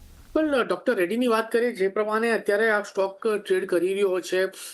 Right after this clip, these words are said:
ઓબ્ઝર્વેશનની વાત ચાલી રહી છે, but obviously એક નેગેટિવ ઇમ્પેક્ટ, અ, maybe આ કાઉન્ટરમાં જોવા મળી શકે.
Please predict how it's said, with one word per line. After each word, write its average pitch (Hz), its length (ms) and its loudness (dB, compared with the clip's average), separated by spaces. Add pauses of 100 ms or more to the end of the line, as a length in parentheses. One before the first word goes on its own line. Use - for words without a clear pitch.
(240)
ઓબ્ઝર્વેશનની 196 640 0
વાત 170 240 0
ચાલી 175 240 2
રહી 175 120 2
છે, 190 40 -2
but 180 180 0
obviously 180 300 -2
એક 180 100 -2
નેગેટિવ 170 340 -2
ઇમ્પેક્ટ, 180 380 -2
અ, 180 140 2
maybe 170 140 0
આ 185 100 0
કાઉન્ટરમાં 180 400 -2
જોવા 160 200 0
મળી 160 220 0
શકે. 175 220 0